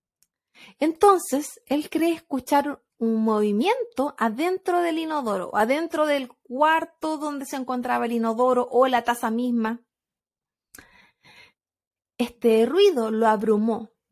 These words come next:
y causó terror en él. Es en ese momento que él piensa y está seguro de que ahora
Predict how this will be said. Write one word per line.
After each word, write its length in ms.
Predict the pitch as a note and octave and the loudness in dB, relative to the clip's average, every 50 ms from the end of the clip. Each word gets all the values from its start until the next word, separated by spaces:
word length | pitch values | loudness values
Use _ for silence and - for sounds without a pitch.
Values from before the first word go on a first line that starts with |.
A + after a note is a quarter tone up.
| _ _ _ | _ _ _
y 80 | - C#4 | -12 -8
causó 540 | - E4 D#4+ D4 - - - - C#4 C#4+ C#4+ | -4 -4 -4 -4 -6 -8 -4 -2 -2 -2 0
terror 440 | - B3 A#3 A3+ A3 C#4+ F4 G4 F4 | 0 0 0 2 2 0 0 0 0
en 180 | B3 G3+ F#3+ | 0 -2 -4
él. 260 | - D2+ - - _ _ _ _ _ _ _ _ _ _ _ _ - - | -8 -10 -14 -18 _ _ _ _ _ _ _ _ _ _ _ _ -12 -8
Es 160 | - A3 - A#3 | -8 -6 -4 -4
en 100 | G#3+ G#3 | -4 -2
ese 220 | A#3+ A#3+ - D#4+ | -4 -4 -2 0
momento 640 | F4+ G4+ A4+ A#4+ A#4 F#4+ D#4 - - C#4+ F#4+ - _ _ _ _ _ _ _ _ _ _ _ | 0 2 2 2 2 0 0 -2 -6 -6 -6 -8 _ _ _ _ _ _ _ _ _ _ _
que 260 | - A#3 A3 G#3+ G#3+ A3 | -2 2 4 6 6 4
él 240 | A3 G#3+ G3+ - - _ _ _ _ _ _ _ _ _ _ _ _ _ | 4 2 -2 -4 -10 _ _ _ _ _ _ _ _ _ _ _ _ _
piensa 440 | - A3 G#3 F#3+ G3 G3+ - - G3+ | -6 -6 -4 -4 -4 -6 -6 -6 -6
y 60 | F#3+ | -6
está 200 | G3 - - G#3 | -8 -10 -12 -12
seguro 480 | G3+ - G#3 G3+ G3 G#3+ B3+ C4+ C#4+ C4+ | -8 -4 -4 -2 0 0 0 0 2 2
de 140 | B3 A3+ A3+ | 2 2 2
que 80 | A3 | 4
ahora 280 | G#3 G#3+ A#3 A#3 A3+ - | 4 4 4 2 0 -4